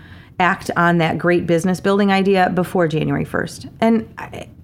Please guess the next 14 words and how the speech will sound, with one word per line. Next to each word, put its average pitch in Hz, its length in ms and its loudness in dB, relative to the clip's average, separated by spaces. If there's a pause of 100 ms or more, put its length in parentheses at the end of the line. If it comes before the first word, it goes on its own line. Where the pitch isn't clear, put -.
(180)
it's - 180 -2
okay. 175 460 -2
I 196 60 0
mean, 202 360 0 (280)
sometimes 254 360 0
I 180 120 2
want 165 300 0
to 196 140 -4
anyway, 175 440 -2
but 160 260 -2
I 196 140 0
also 202 260 -2
know 170 220 2
there's 156 340 -2